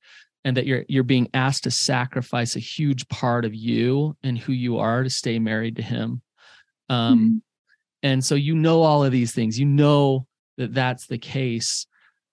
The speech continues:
Speaker 2: Mm-hmm.
Speaker 1: but you wanna avoid the pain because it's painful and, and it's hard. And
Speaker 2: I mean, I face the pain, though. I mean, I, I'm okay. I, I'm not okay. I don't like facing the pain, but I feel like I have been facing the pain. I,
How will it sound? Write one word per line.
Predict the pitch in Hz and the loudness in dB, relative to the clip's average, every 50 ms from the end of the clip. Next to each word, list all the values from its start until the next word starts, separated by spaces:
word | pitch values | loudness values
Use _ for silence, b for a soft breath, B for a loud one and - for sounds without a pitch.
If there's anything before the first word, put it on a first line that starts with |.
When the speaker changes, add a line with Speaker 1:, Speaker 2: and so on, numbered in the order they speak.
| _ _ _ _ - | _ _ _ _ 0
Speaker 2:
Mm-hmm. | 247 240 226 220 233 | 2 2 4 2 2
Speaker 1:
but | 233 143 139 - - | 4 2 2 2 0
you | 160 147 | 0 0
wanna | 135 143 147 143 131 | 0 2 2 2 0
avoid | 117 110 127 143 147 143 131 | 0 0 2 2 2 2 0
the | 123 - | -2 -4
pain | - - - - 160 156 143 131 127 | -4 -4 -2 -2 0 0 2 0 0
because | 127 123 - 123 113 | -2 -2 -2 -4 -4
it's | 123 117 | -6 -4
painful | - 135 139 127 120 113 107 - 117 104 95 113 120 - _ _ _ _ _ _ _ | -4 -2 -2 0 -2 -2 -4 -6 -6 -6 -6 -8 -10 -14 _ _ _ _ _ _ _
and, | - 127 123 | -4 -2 -2
and | 120 - 131 123 120 | -2 -2 -2 -2 -2
it's | 110 - - | -4 -4 -6
hard. | - 123 107 104 107 110 113 131 127 - _ - | -4 -2 -2 -2 -2 -4 -6 -8 -10 -12 _ -6
And | 131 123 120 117 113 113 - - - | -4 -2 0 -2 -2 -4 -6 -2 2
Speaker 2:
I | 269 254 240 | 4 6 8
mean, | 254 247 | 8 6
I | 247 269 262 | 6 4 2
face | 240 - 247 247 247 220 - | 4 4 6 6 6 6 6
the | - - | 4 2
pain, | 233 - 233 190 180 175 - 185 | 2 2 2 2 2 0 0 0
though. | 175 127 104 104 107 | 0 0 2 2 2
I | - 214 208 | 4 6 6
mean, | 208 214 208 | 6 6 6
I, | 208 202 202 208 - | 6 6 4 4 4
I'm | - 208 208 214 226 | 2 4 6 6 6
okay. | 233 240 226 - - - - - | 6 6 4 2 0 0 2 2
I, | 214 214 208 208 196 - - | 2 4 4 4 4 4 2
I'm | 208 196 190 | 0 2 2
not | 196 190 185 190 | 2 2 2 2
okay. | 190 185 - - | 0 -2 -2 0
I | 202 196 190 | 2 2 2
don't | 185 190 190 - | 2 0 0 -2
like | 185 190 208 - | 0 0 2 2
facing | 285 285 285 - 285 262 | 4 4 4 4 4 4
the | 269 240 | 4 6
pain, | - 262 240 226 | 6 6 6 6
but | 220 202 - | 6 4 4
I | - 190 190 196 | 2 2 2 2
feel | 190 - 240 226 208 | 2 4 4 4 4
like | 196 185 - - | 4 2 2 0
I | 165 175 190 - - - | 0 -2 -2 -4 -4 -2
have | 220 220 220 220 202 208 | 0 2 4 2 2 2
been | - 175 180 175 | 2 2 2 2
facing | - - 190 208 208 - - 196 190 185 | 4 4 6 6 6 4 4 2 2 2
the | 185 175 | 0 -2
pain. | - - - - - - - - 214 214 - _ _ _ _ _ _ _ _ _ _ _ _ _ _ _ _ _ _ _ _ _ _ _ _ - | -2 0 0 0 2 2 2 2 2 0 -2 _ _ _ _ _ _ _ _ _ _ _ _ _ _ _ _ _ _ _ _ _ _ _ _ 2
I, | 214 208 208 202 202 196 | 4 6 8 8 6 4